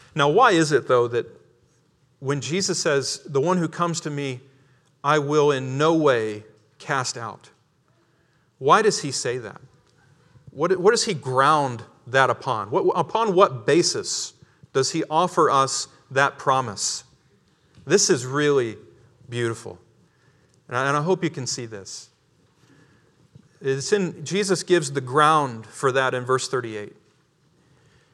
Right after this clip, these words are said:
When it, when He says, "I, I, I, the one who comes to me, I will never cast out because," verse thirty-eight, "for," yeah,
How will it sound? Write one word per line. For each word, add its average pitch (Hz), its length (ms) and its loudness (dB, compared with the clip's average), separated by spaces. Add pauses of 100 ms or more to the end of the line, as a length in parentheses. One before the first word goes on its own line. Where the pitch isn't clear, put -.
(460)
When 139 200 -4
it, 156 200 -8
when 143 160 0
He 180 140 2
says, 170 280 4
"I, 170 220 4
I, 165 200 0 (520)
I, 180 200 6
the 143 300 -2
one 175 260 2
who 214 140 0
comes 202 280 0
to 196 80 -4
me, 190 340 0
I 151 160 6
will 143 180 6
never 170 560 4
cast 180 440 -2
out 135 520 -2
because," 160 1120 2
verse 139 220 -2
thirty-eight, 160 460 2
"for," 117 640 4
yeah, 123 160 -8